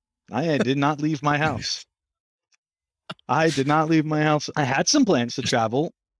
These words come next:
Speaker 1: covid derailed those plans a little bit, but it's been nice. I got to take my son for his first haircut today. I got to take him out for pizza and ice cream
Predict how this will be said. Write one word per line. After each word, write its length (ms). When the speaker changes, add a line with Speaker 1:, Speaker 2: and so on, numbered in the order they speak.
Speaker 1:
covid 380
derailed 460
those 260
plans 380
a 60
little 240
bit, 300
but 340
it's 140
been 200
nice. 300
I 60
got 220
to 80
take 240
my 160
son 400
for 260
his 160
first 320
haircut 560
today. 680
I 100
got 260
to 100
take 220
him 120
out 160
for 100
pizza 420
and 200
ice 260
cream 400